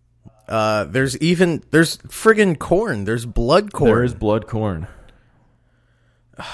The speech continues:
Speaker 1: And adult braces. Thank God. I fucking love the adult braces.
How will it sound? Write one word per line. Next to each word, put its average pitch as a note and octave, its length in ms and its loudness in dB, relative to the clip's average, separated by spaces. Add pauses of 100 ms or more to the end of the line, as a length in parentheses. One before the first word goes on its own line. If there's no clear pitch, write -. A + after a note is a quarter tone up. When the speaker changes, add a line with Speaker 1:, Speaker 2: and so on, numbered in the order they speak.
(420)
Speaker 1:
And C3 200 -4
adult A#2+ 380 -2
braces. F#2 640 -12
Thank A#2 220 -6
God. E2+ 340 -6 (1600)
I A#2+ 60 -10
fucking B2 540 -4
love G2+ 240 -4
the G2 120 -4
adult F2 320 -8
braces. F#3 760 -4